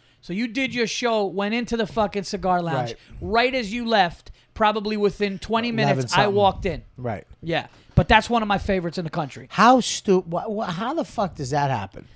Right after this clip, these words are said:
Speaker 1: I, I have no idea. I have no fucking idea that you were in Providence. We were both. But I'll tell you,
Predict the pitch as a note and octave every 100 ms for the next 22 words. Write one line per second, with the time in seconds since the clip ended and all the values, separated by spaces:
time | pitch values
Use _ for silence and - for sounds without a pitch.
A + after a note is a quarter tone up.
0 | - D3+ D#3+ E3 D#3 F3 D#3+ D3+ C3 -
1 | _ _ _ _ - D3+ D#3+ F3 F3+ E3+
2 | F#3 F3+ F3 E3+ D#3+ D#3 D#3 D#3+ F3 D#3+
3 | F3 D#3+ D#3 D3+ E3 D#3+ D3+ D#3 - -
4 | - - E3+ E3 F3+ G3+ G3